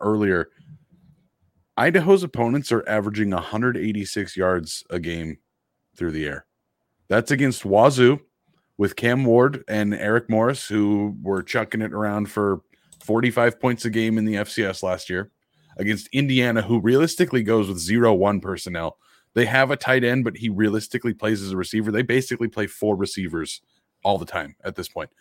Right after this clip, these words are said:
And then Drake, obviously weaker impo-, opponent, but Idaho is holding, had, Idaho held two Power Five offenses that throw the ball all over the field un-, to two hundred and fifteen, I think, with, with Cam Ward and, and the Cougs,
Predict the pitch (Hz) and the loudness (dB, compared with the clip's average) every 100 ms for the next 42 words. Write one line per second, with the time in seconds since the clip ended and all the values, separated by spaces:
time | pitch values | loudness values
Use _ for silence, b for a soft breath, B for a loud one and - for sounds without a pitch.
0 | b b b 113 113 107 95 135 147 131 | b b b 0 2 2 4 6 6 4
1 | - 123 117 104 120 110 87 _ _ _ | -2 0 2 2 4 2 0 _ _ _
2 | _ _ 101 135 135 127 113 104 120 131 | _ _ -12 -2 0 2 2 2 2 2
3 | 117 123 123 101 87 104 101 _ _ _ | 2 2 4 2 0 0 0 _ _ _
4 | _ _ _ _ _ 123 170 175 185 139 | _ _ _ _ _ 2 4 8 8 6
5 | - - _ - 143 151 147 - 135 117 | 0 -12 _ -2 2 4 4 4 2 2
6 | - _ - 170 262 247 196 196 143 - | -4 _ -2 2 4 4 4 0 0 4
7 | 240 - 214 202 190 175 175 165 147 - | 4 4 2 4 4 4 2 2 2 -2
8 | _ _ _ 143 147 139 131 123 107 104 | _ _ _ 0 0 0 -2 -2 -2 -2
9 | 95 - 127 147 131 127 120 - 117 117 | -4 2 2 2 4 4 2 0 2 2
10 | 113 110 98 - 123 92 87 - _ _ | 2 -2 -6 0 2 2 0 -8 _ _
11 | _ _ _ _ - - 113 - - 113 | _ _ _ _ -12 -6 -4 -4 0 2
12 | 104 87 _ _ _ _ - - 90 - | 2 -2 _ _ _ _ -20 -20 -10 4
13 | 165 151 131 117 151 - 160 147 147 143 | 4 6 2 2 0 0 0 0 0 -2
14 | 127 131 - - 98 117 - 120 120 120 | -2 -2 -4 -10 -4 -2 0 0 2 2
15 | 110 107 110 104 - 131 123 | 0 -2 -4 -4 2 2 0